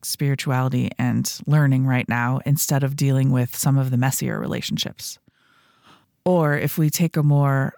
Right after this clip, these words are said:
literal approach to this, you know, it can be really hard to support people through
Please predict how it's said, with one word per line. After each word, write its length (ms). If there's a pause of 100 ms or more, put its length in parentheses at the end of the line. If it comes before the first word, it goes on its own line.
literal 460
approach 400
to 100
this, 500 (540)
you 80
know, 120
it 120
can 100
be 140
really 240
hard 300
to 100
support 520
people 360
through 640